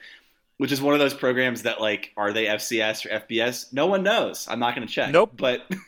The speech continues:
Speaker 1: <laughs> um, Duke's like, but Duke likes to do this too. Duke loves to open the season looking wretched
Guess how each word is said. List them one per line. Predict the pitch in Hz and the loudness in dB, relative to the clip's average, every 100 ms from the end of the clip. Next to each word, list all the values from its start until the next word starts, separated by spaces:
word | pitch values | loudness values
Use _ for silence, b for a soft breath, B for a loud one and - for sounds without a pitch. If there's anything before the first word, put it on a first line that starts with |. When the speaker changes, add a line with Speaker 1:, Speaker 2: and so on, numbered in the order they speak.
| _ | _
Speaker 1:
<laughs> | 233 - - 381 302 - | -2 -2 -10 -12 -10 2
um, | 143 147 147 139 135 - _ _ | 6 8 6 2 -6 -18 _ _
Duke's | - 196 - | -4 -2 0
like, | 370 269 | -2 -2
but | 185 185 | -4 0
Duke | 277 | 2
likes | 285 190 | 2 0
to | 202 | 0
do | |
this | 143 - | -2 0
too. | 151 98 | -2 0
Duke | 123 185 | 0 0
loves | 143 135 135 - | 2 2 2 -2
to | - | -2
open | 123 127 120 | -2 0 -4
the | |
season | 113 117 110 104 | -2 -4 -4 -4
looking | 101 107 101 | -6 -6 -6
wretched | 101 101 107 98 98 | -6 -4 -2 -2 -4